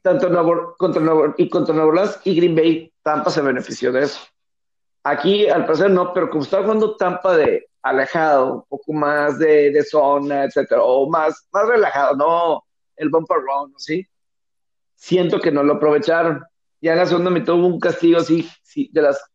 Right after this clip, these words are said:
iguales que marcaron en la primera mitad, pero yo ahí siento que sí fue más, este, le faltó más agresividad ahí a Kansas para aprovechar eso, para tratar de aprovechar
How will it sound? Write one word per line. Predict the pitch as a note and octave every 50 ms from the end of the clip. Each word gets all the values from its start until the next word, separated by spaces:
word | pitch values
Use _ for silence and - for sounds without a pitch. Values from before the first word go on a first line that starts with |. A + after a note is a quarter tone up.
| _ _ _ _
iguales | - D3+ C3 C3+ D#3 E3+ F#3 G3 F#3+ -
que | - D3
marcaron | C#3+ C#3 - - E3 E3+ E3+
en | D#3+
la | D3 -
primera | - C#3+ D3 D#3
mitad, | D#3 D3+ - - C#3 D3 F3 F#3+ - _ _ _ _ _ _ _ _ _ _ _ _ _ _ -
pero | D#3+ D#3 D#3 D3+
yo | D3+ D3+ D3 D#3+ D3+ D3+
ahí | D#3 E3 E3
siento | D#3+ - D#3 D#3 D#3 D3+ E3+ D#3+ -
que | D3+ C#3+
sí | - D3+ D3+
fue | C#3+ - D3+ D3+ D3+ D3
más, | C3+ C#3+ C#3 C#3 C#3 C3+ B2+ - - _ _ _ _ _ _ _ _ _ _ _ _ _ _
este, | - A#2 A#2 - - _ - A2 - - - - - - - - _ _ _ _ _ _ _ _ _ _ _ -
le | E3 F3
faltó | - - - C#3+ - - F#3 F#3
más | F3+ F3+ F3+ F3+ F#3+ F3+ -
agresividad | G#3 - E3+ E3+ D#3 C3+ D#3 D#3 D#3 D#3+ E3
ahí | E3 E3 E3
a | D#3+ D#3+
Kansas | - D3+ D3 D3 C#3+ E3 E3 - - _ _
para | - D3+ C#3+ C#3
aprovechar | - - - B2+ A2+ A2+ - - A#2+ B2
eso, | B2 A#2+ B2 - - _ _ _ _ _ _ _ _ _ _ _ _ _ -
para | D#3+ D#3 D3 C3+ C3+ -
tratar | - C#3+ C#3 D#3+ E3
de | E3+
aprovechar | E3+ E3 E3 D3+ - D#3+ D#3+